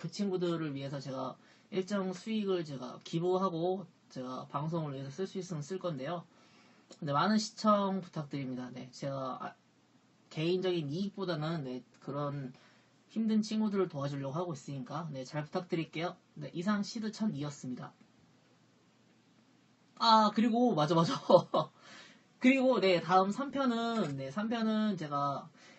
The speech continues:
의정부하면 떠오르는 곳. 뭘까요? 그 의정부하면, 네, 의정부하면 떠오르는 그거. 네, 부대찌개입니다. 네, 부대찌개 편을요,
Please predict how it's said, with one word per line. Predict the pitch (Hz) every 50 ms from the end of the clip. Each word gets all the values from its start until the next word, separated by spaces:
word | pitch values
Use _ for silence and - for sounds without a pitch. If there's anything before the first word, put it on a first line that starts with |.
| - _ - -
의정부하면 | 208 247 240 262 269 254 226 240 226 220 220 214
떠오르는 | 262 269 277 262 247 226 220
곳. | 170 147 147 - _ _ _ - _ _ - - - _ _ _ _ _ _ _ _ _ _ _ _ _ _ _ _ _ _ _ _ - _ _ _ _ _ - _ _ _ _ _ -
뭘까요? | 170 180 196 190 202 180 160 147 143
그 | - 156 151 147
의정부하면, | 175 180 214 214 208 190 185 175 170 170 165 160 151 139
네, | 131 131 131 127 127 - - -
의정부하면 | - 185 208 208 233 233 226 220 220 208 208 202
떠오르는 | 208 240 247 254 233 233 214 202 202 196 196 196 190 180 170 135 127 123 - _ _ _ _ _ _ _ _ _ _ _ _ _ _ _ _ _ _ _ _ _ _ _ _ _ - _ _ _ _ _ - _ _ _ _ _ _ - - - _ _ _ -
그거. | - 196 180 190 151 131 - _ _ _ _ _ -
네, | - 143 139 135 135 135 139
부대찌개입니다. | - 190 214 214 208 190 185 160 151 139 131 127 131 - - - -
네, | 123 127 -
부대찌개 | - 185 247 262 254 - - 226 226 226 220 220 214 214 214 214 202
편을요, | - - 202 190 196 190 185 196 233 220 147